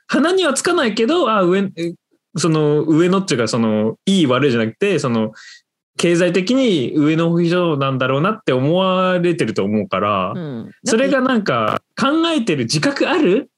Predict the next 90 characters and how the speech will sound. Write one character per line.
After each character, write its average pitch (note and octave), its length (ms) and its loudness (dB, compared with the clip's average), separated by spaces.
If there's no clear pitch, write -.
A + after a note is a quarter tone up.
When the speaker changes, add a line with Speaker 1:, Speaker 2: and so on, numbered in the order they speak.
Speaker 1:
み C3+ 80 -2
た B2+ 120 0
い A2+ 60 0
な、 G#2 260 -4
「お D3+ 60 -2
前 C#4 220 0
ち - 80 -2
ゃ D4+ 60 2
ん D4+ 40 0
と C#4 100 0
考 B3+ 240 0
え D4+ 100 0
て D4 120 0
る？」 D#4 180 2
Speaker 2:
う G3 60 -8
ん。 F3+ 40 -6
Speaker 1:
っ - 20 -8
て F#3+ 100 2
思 D3+ 80 2
わ D#3 80 2
れ D3 60 0
て B2+ 80 0
る A2 60 -2
か A#2 100 0
ど A#2 80 0
う A2+ 40 0
か A#2 60 0
の G#2+ 60 0
違 G2+ 60 -4
い A2 100 -6
だ G#2+ 220 -2
と G2+ 100 -8
思 F#2+ 140 -4
う F#2 60 -10
か - 80 -6
ら。 D#3+ 260 -4
Speaker 2:
あ、 D#3 140 -12
そ - 180 -10
っ - 20 -10
か - 100 -10
そ F#3 80 -12
っ - 20 -8
か。 A#2+ 140 -8
自 F#3+ 220 -6
覚 G#3 260 -8
の F3+ 160 -8
ね。 A3+ 200 -10
Speaker 1:
え、 F3+ 160 0
リ D#4+ 220 2
ー - 20 -10
コ B3+ 80 0
は、 E3+ 180 2
じ F3+ 220 -2
ゃ F#3 60 2
あ - 20 2
な F3 80 2
ん E3+ 80 0
か、 B2+ 260 0
「め D#3 220 4
っ - 20 2
ち - 120 0
ゃ C4 40 2
考 C4+ 300 2
え B3+ 60 0
て F#3 100 0
る C#3 80 0
し」 C3 120 -2
と A#2 100 0
か A#2+ 40 2
言 A#2 60 0
っ - 20 -6
て C#3 60 0
た B2 100 0
け A2 100 0
ど、 A2 120 0
そ-、 - 280 -12
そ - 120 -2
ん F#3+ 40 2
な F#3+ 100 2
考 - 160 2
え - 60 0
て - 160 -2
る C3 60 0
ん G#2+ 40 0
す - 160 -2
か？ - 140 -4
Speaker 2:
え、 A3+ 120 -4
な B3 240 -6
ん A#3 40 -8
か、 F#3 400 -2